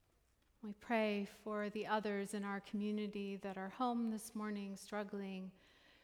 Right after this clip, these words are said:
with illness, experiencing the f-, effects of aging,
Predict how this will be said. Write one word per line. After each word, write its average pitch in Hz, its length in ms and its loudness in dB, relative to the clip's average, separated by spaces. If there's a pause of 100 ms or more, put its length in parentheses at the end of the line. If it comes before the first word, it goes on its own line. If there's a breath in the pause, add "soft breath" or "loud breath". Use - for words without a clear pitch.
(160 loud breath)
with 202 280 -2
illness, 202 720 0 (1080 soft breath)
experiencing 214 840 0
the 208 80 0
f-, 196 200 -6
effects - 760 -2 (100)
of 208 180 -2
aging, 196 680 -4